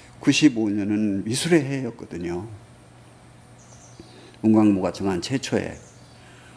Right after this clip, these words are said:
그래서 그, 그 해에, 그러니까 동시에 여러 가지 복합적으로 좋은 일들이 나한테 좀 떨어진 거예요. 그러니까, 어,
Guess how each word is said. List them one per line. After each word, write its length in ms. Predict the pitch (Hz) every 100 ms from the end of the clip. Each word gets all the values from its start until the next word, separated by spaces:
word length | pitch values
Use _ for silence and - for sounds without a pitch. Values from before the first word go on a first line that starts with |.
| - -
그래서 560 | 107 98 107 104 - -
그, 840 | - 98 95 95 92 90 90 90 95 - - - - - - -
그 220 | - 123
해에, 500 | 139 131 123 92 - - - - - - - -
그러니까 280 | 117 98 - - - -
동시에 440 | 123 143 143 139 - - - -
여러 120 | 151
가지 340 | 147 127 110 98
복합적으로 640 | - - 117 113 104 101
좋은 340 | - 113 107
일들이 640 | 104 95 98 98 113 98 98 - - - -
나한테 400 | 117 113 113 104
좀 500 | 110 101 95 95 117
떨어진 380 | - 131 117 107
거예요. 580 | 95 90 87 - 101 127 - - - - 127
그러니까, 340 | - 104 110 - - - - - - - - - -
어, 640 | 107 95 95 92 92 92